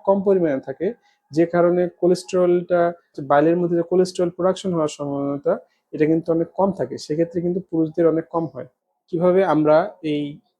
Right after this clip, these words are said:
স্টোনটাকে, gallbladder যে স্টোনটা হচ্ছে, এটাকে আমরা প্রিভেন্ট করে ফেলতে পারি? এটা কিন্তু অনেক ইম্পর্টেন্ট একটা বিষয়। So প্রথমে আমি বলে নিই যে যারা ফ্যাটি জাতীয় যে খাবারগুলো আছে, এটা অনেক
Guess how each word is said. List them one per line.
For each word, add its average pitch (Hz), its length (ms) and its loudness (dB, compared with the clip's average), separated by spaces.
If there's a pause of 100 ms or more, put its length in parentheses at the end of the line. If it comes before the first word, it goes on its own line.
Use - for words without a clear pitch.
স্টোনটাকে, 180 720 0
gallbladder 139 400 0
যে 147 100 -4
স্টোনটা 170 360 -2
হচ্ছে, 170 320 -2
এটাকে 151 220 -4
আমরা 160 100 -2
প্রিভেন্ট 185 380 -2
করে 147 120 0
ফেলতে 131 240 -6
পারি? 117 240 -12 (140)
এটা 180 180 -2
কিন্তু 185 180 -2
অনেক 170 280 0
ইম্পর্টেন্ট 165 400 -2
একটা 147 180 -10
বিষয়। 151 340 -6 (580)
So 156 60 0
প্রথমে 202 380 2
আমি 208 140 0
বলে 185 180 2
নিই 190 220 0
যে 165 240 -2
যারা 147 360 0 (380)
ফ্যাটি 175 280 2
জাতীয় 202 280 4
যে 175 120 -2
খাবারগুলো 147 480 -2
আছে, 160 200 -6
এটা 165 240 -2
অনেক 165 160 -4